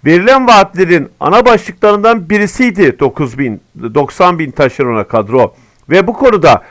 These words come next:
beklentilerin bu kadar yüksek olması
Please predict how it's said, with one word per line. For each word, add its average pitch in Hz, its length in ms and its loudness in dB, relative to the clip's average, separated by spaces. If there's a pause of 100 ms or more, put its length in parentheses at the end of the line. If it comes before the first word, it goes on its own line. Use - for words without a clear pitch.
(220)
beklentilerin 185 720 0
bu 170 100 -8
kadar 220 280 2
yüksek 180 360 -2
olması 180 600 0